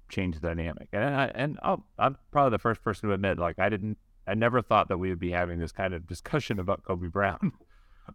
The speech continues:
Um, like, the fact that, like, your program may or may not be able to live without him. Um, so, like, but he is,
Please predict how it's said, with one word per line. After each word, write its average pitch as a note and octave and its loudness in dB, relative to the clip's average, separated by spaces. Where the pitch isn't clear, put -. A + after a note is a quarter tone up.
Um, A2 4
like, - 0
the G#2 0
fact F#2+ 2
that, G2+ 0
like, F#2 0
your F2+ -2
program F2+ -2
may F#2 2
or F#2+ 2
may G2 0
not F#2 0
be G2+ 2
able F#2+ 0
to F#2 -2
live G2 0
without G2+ 4
him. D#3 2
Um, G2 2
so, - -12
like, F#2+ 2
but A2 2
he C#3 0
is, A2+ -4